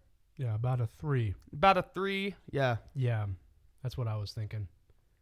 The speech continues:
Speaker 1: About a three. And the, and we don't need to pour the P B R
Speaker 2: We know what
Speaker 1: because
Speaker 2: it
Speaker 1: we
Speaker 2: looks
Speaker 1: know what P B R looks <laughs> like.
Speaker 2: Yeah, let me, <laughs> color.
Speaker 1: And we have had many a pints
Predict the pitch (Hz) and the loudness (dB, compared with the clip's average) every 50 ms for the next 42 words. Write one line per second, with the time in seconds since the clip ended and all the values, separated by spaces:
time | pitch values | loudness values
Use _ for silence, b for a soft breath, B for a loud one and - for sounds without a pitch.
0 | _ _ - _ _ _ _ _ _ - _ - - _ _ _ _ _ _ _ | _ _ -20 _ _ _ _ _ _ -20 _ -20 -20 _ _ _ _ _ _ _
1 | 190 185 180 160 143 - - 151 151 151 151 147 127 - - - - - - - | -6 -4 -4 -4 -6 -6 -4 -2 0 2 2 0 -2 -4 -8 -20 -20 -20 -20 -20
2 | _ - 196 202 220 220 214 208 208 214 214 202 196 190 - - 220 226 233 220 | _ -4 -2 0 2 2 0 0 -2 -6 -8 -8 -10 -12 -12 -6 -4 0 0 0
3 | 185 190 180 160 143 - - - 143 147 147 151 156 147 139 - - - 151 143 | 2 4 2 2 2 0 -2 0 2 4 4 4 4 2 0 -4 -10 -8 -6 -2
4 | - 160 160 156 160 156 151 151 156 160 170 165 143 131 143 151 147 143 147 160 | -2 0 2 2 4 4 4 4 4 4 6 6 8 8 8 8 6 6 6 4
5 | 165 - 147 135 139 135 135 - - 135 127 131 127 123 123 120 120 127 - - | 4 6 6 6 6 6 4 2 2 0 2 4 4 4 4 4 2 2 0 -2
6 | - - - 170 156 139 131 131 143 156 185 180 147 131 - - - - - 131 | -6 -2 2 4 4 6 6 4 4 4 4 4 2 2 -2 -8 -16 -12 -8 -6
7 | 117 110 113 - - - - _ - - 175 175 175 185 202 202 196 175 - - | -6 -4 -4 -4 -6 -6 -8 _ 2 4 6 6 8 6 6 4 2 0 -2 -10
8 | - - - 165 190 185 170 156 175 175 165 147 156 156 165 165 170 175 180 185 | -16 -4 2 4 4 6 6 6 6 4 4 4 2 2 2 2 2 4 4 4
9 | 180 180 170 165 151 139 - - - 147 147 135 127 131 - - - - - | 4 4 4 4 2 2 0 0 0 2 2 2 0 -2 -6 -6 -6 -6 -6